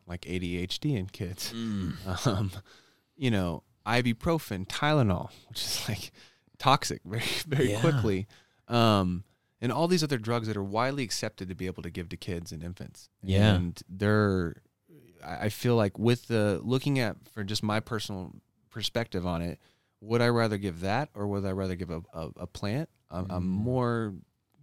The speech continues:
Speaker 1: I'm gonna go to the plant every time. Um,
Speaker 2: Dude, this is an important thing. And just in case anyone's never heard my podcast or heard me talk about this, I'm sure, like, some of your people are gonna listen to this that may have never heard me. Um, I constantly harp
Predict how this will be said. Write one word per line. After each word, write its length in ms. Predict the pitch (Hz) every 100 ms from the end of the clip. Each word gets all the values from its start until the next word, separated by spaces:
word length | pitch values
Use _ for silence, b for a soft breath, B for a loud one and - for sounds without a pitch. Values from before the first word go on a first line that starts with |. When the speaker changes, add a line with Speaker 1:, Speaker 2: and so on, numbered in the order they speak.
| -
Speaker 1:
I'm 80 | 104
gonna 80 | 104
go 140 | 104
to 60 | 95
the 80 | -
plant 260 | - 78 -
every 160 | 65
time. 320 | 69 78 55 - _ _ _ -
Um, 120 | 107
Speaker 2:
Dude, 300 | 120 104 82 -
this 180 | 131
is 140 | 151 135
an 100 | 127
important 380 | 107 107 78 92
thing. 200 | 95 80
And 100 | 95
just 160 | 104
in 160 | - 98
case 240 | 110 104
anyone's 320 | 101 98 90
never 400 | 87 87 85 80 - -
heard 220 | 98 92
my 120 | 85
podcast 500 | 82 85 85 80 82
or 60 | 80
heard 120 | 87
me 100 | 82
talk 160 | 87 82
about 200 | 80 -
this, 140 | 85
I'm 120 | 87 80
sure, 180 | 92
like, 160 | 87 87
some 160 | 104 92
of 60 |
your 100 | 92
people 260 | 87 92 92
are 40 |
gonna 140 | 95 98
listen 200 | - 104
to 80 |
this 140 | 92 -
that 100 | 85
may 80 | 95
have 80 |
never 220 | 90 85 85
heard 180 | 107
me. 140 | 87 85 B B B B
Um, 240 | 101 92 -
I 120 | 104
constantly 640 | - 123 147 - - 101
harp 400 | 90 98 98 -